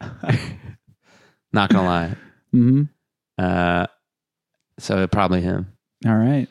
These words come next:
Speaker 1: He said something really profound on a show today when they were talking about mortality. Or not, I don't know when it was. I just saw this clip of him talking about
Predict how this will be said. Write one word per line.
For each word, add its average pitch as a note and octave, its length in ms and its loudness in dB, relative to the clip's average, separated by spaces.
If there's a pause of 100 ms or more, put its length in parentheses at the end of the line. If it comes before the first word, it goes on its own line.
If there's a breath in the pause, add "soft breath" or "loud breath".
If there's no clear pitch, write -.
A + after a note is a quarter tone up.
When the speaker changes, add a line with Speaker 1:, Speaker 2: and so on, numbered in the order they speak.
(140)
Speaker 1:
He - 80 -2
said F3+ 200 0
something A#3+ 220 2
really C#3 320 4 (680)
profound G2+ 640 0
on F#2+ 140 -2
a F2 80 -4
show G2+ 360 0
today F#2 320 -2
when F#2 160 -2
they F#2 80 0
were F2+ 80 -2
talking F#2+ 360 0
about F#2 360 -2 (500 soft breath)
mortality. F#2+ 800 0
Or G#2 80 2
not, A#2+ 200 4
I A#2 40 4
don't C3 100 4
know A2 100 4
when G2 180 4
it F#2+ 80 2
was. F2+ 340 0
I - 80 -2
just F#2 160 -2
saw G2+ 100 2
this F#2+ 140 0
clip F#2 200 -2
of F2+ 100 0
him F#2 140 0
talking F#2 240 -2
about F#2 320 -2